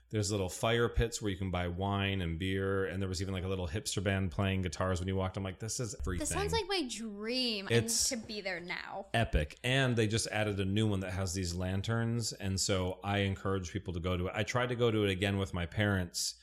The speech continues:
Speaker 1: in Christmas of twenty nineteen, but then my dad got sick and then passed away in February.
Speaker 2: I'm so sorry.
Speaker 1: Thank you. And then the pandemic happened. And then my mom came out another time,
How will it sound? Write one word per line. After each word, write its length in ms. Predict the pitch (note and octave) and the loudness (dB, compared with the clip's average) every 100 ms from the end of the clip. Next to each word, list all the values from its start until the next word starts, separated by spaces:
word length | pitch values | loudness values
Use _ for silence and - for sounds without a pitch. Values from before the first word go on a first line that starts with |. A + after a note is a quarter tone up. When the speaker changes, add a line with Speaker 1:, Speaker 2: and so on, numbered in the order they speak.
| _ - - _ _ - | _ -20 -20 _ _ -2
Speaker 1:
in 300 | G2 F#2 F#2 - - | 0 0 -2 -6 -8
Christmas 500 | - E3+ A#2 G2 - | -2 0 0 0 0
of 100 | E2+ | -2
twenty 680 | - G2 F2+ F2 F2 F2 F2+ _ - | -2 0 0 0 -2 -4 -8 _ -6
nineteen, 500 | E2+ F2 - F2+ F2 | -4 -4 -2 0 0
but 80 | |
then 100 | F#2 | 0
my 120 | F#2 F2 | 0 0
dad 260 | F2+ F2 | 0 -2
got 240 | D#2+ D2+ - | -4 -6 -2
sick 320 | A#2+ G2+ - | -2 -2 -4
and 120 | G2 | -4
then 140 | F#2+ E2+ | -4 -2
passed 360 | F#2+ F#2 - | -2 -2 -2
away 200 | G2 F#2 | -2 -2
in 100 | E2+ | -2
February. 880 | E2+ G#2 F#2+ F2+ E2+ D#2+ E2 E2 E2 - | -4 -2 -2 -2 -2 -2 -2 -2 -4 -10
Speaker 2:
I'm 140 | B3 | -12
so 160 | - G#3 | -12 -14
sorry. 420 | - - G3 G3 | -18 -16 -14 -4
Speaker 1:
Thank 260 | G3 E2+ - | -2 -2 -2
you. 260 | E2 E2+ - | -4 -6 -4
And 160 | G2 | 0
then 120 | F#2+ F2+ | 0 0
the 60 | |
pandemic 520 | F#2 G2 G#2 D#3 D#3+ | 0 2 2 2 2
happened. 720 | A2 F2+ - F2 F2 F#2 - - - - - - _ A2+ | 2 2 4 6 6 4 2 -8 -20 -20 -20 -20 _ -2
And 160 | A2 | 0
then 140 | A2 G#2 | 0 0
my 140 | G2+ | 0
mom 380 | G2+ G#2+ A2 G#2+ | 2 2 0 -2
came 260 | A2 G#2 | -2 -2
out 240 | G2 F#2+ - - _ _ _ _ G2 | -2 -4 -6 -14 _ _ _ _ -4
another 360 | G2 A2 C3 | -2 0 0
time, 640 | - G2+ F2 F2 E2+ F2+ | -2 -2 -2 -2 -2 -4